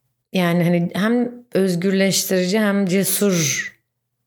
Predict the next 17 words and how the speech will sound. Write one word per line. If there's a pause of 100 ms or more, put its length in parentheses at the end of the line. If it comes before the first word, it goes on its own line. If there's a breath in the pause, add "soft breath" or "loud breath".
kadınları
gördüm
orada. (1200)
Çünkü
evet (100)
biz
iki
konuşmacıydık (600 soft breath)
ve
hani
Lara (300)
yine
böyle
bir
şeyle
böyle
bir